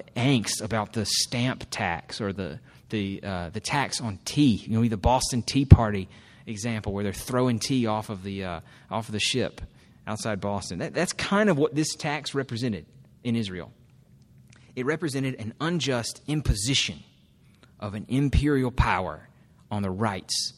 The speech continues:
of Jewish citizens. They wanted to pin, pin Jesus down because what they were thinking was that it's incompatible to serve both God and pay the tax. It's a one or another choice. That's, that's the way they come at this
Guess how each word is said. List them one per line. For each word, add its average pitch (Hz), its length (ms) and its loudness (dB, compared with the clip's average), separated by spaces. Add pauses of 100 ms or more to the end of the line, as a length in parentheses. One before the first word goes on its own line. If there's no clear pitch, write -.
(480)
of 101 120 -6
Jewish 92 400 -4
citizens. - 560 -8 (920)
They 120 100 -4
wanted 151 240 4
to 113 60 0
pin, - 340 8
pin 123 220 4
Jesus 110 380 2
down 104 300 0
because 107 200 -4
what 113 180 0
they 143 120 6
were 170 100 8
thinking 98 380 0
was 85 400 -6 (380)
that 117 180 0
it's 135 180 2
incompatible 117 880 0 (360)
to 113 120 -2
serve 120 320 4
both 113 240 4
God 131 360 4
and 139 400 2 (260)
pay 120 160 0
the 104 80 -2
tax. - 600 -4
It's 139 160 -2
a 127 60 4
one 143 400 2
or 156 80 4
another 127 340 4
choice. - 680 0 (640)
That's, 147 220 0
that's - 320 2
the 170 80 4
way 151 160 8
they 139 120 6
come 135 220 2
at 120 180 0
this - 320 -4